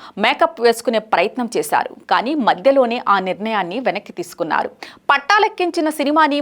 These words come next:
మధ్యలోనే ఆపేశారు. అప్పట్నుంచి వినాయక్ పేరు సినిమాల పరంగా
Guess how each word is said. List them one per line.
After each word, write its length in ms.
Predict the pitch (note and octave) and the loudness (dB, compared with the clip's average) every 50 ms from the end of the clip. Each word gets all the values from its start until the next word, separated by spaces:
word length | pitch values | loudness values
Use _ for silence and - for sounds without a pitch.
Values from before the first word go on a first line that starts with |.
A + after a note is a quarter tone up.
| C4+ A3+ | 0 0
మధ్యలోనే 460 | F3+ F3 F#3+ A#3+ B3 C4 B3 B3+ B3 G3 E3+ | 0 2 0 0 0 0 -2 0 0 0 0
ఆపేశారు. 460 | - - E3+ E3+ - E3+ D#3 - - _ _ - F3+ | 0 0 -2 0 0 0 0 0 -4 _ _ -2 -2
అప్పట్నుంచి 540 | - - - D4+ D4 - C4 A#3+ A3+ - E4+ F4+ C4 G3 | -2 0 0 -2 -2 -2 -6 -6 -4 -4 -4 -4 -4 -2
వినాయక్ 340 | F3+ G#3 A#3 A#3+ A#3 - - A3+ | -2 -2 -2 -2 -2 -4 -2 0
పేరు 180 | G3 F3+ G3+ C4 B3 - | 0 0 0 -4 -6 -6
సినిమాల 320 | A#3 G#3 A3+ A#3+ A#3+ A#3+ A3+ - | -8 -6 -6 -6 -4 -4 -2 0
పరంగా 320 | F#3+ F#3+ F3+ F3 D#3 A3 | 0 0 0 0 -2 -2